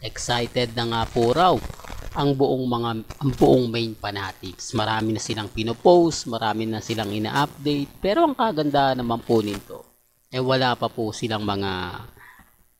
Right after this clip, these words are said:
nangyayari't nagaganap. Pero hindi nyo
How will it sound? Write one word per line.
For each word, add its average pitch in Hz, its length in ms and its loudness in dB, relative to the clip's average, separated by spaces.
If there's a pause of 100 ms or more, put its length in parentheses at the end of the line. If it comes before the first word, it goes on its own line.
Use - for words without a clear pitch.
(120)
nangyayari't 110 880 2
nagaganap. 95 640 -8 (240)
Pero 123 560 4
hindi 147 400 2
nyo 147 100 2